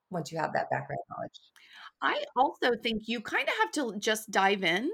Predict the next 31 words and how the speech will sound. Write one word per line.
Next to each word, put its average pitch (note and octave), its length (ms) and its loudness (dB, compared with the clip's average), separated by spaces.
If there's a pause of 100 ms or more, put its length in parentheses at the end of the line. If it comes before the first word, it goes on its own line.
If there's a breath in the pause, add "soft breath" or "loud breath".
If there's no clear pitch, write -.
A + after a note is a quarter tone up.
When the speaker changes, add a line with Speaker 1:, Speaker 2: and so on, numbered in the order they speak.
Speaker 2:
You B3 140 2
just A3+ 200 -2
have - 180 0
to C4 120 -2
choose A3 280 -4
something, C4 440 -4 (280 loud breath)
because D4 300 4
even C#4+ 240 0 (100)
for D#4 140 2
me, B3+ 240 0
I A3 220 4
chose C#4 320 2
something A#3 340 0
that G3 260 8
I, F#3 220 8
you A#3 140 -2
know, F#3 100 2
I D#3+ 100 4
kinda F#3 280 -4
put G#3+ 240 0
a A3+ 40 4
lot A#3 240 8
of C#4 80 0
time D#4+ 400 2
into F#3+ 220 -2
what F#3 240 2
I G#3 120 8
was A3+ 180 -4
going A#3 260 -6
to D4 100 -8
do. C#4+ 460 0